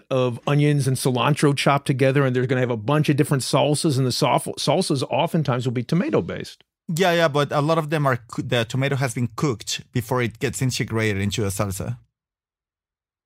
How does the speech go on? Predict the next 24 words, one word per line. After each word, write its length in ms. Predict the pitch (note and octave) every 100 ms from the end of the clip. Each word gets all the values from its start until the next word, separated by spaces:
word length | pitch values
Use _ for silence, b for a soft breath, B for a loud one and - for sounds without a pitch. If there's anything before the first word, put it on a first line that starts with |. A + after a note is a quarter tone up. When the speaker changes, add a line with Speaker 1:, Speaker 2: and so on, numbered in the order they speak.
| -
Speaker 1:
So 200 | - C#3+
the 120 | B2+
cooked, 380 | B2+ - G#3 -
okay, 240 | D#3+ D3+ C#3
so 140 | -
you've 180 | C3 B2
cooked 240 | G3+ G3+
your 80 | F#3+
tomato, 760 | - C#3+ D3+ D#3+ B2+ G#2+ G#2+ -
and 160 | C3 C3
then 80 |
it's 140 | C#3 -
sitting 280 | E3+ F3+ D3+
out 160 | D3
at 100 | C3+
room 220 | A2 C#3 A#2+
temperature. 720 | C#3+ D#3 C3 - F#2+ D#2+ - b b b b b -
When 140 | C#3+
it, 180 | C#3+ D3
when 160 | D3+ C3+
it 120 | -
cools 360 | - G3 G#3 B2
back 360 | E3 D3+ -
down, 600 | C3+ E3+ G3 B2+ A2 A2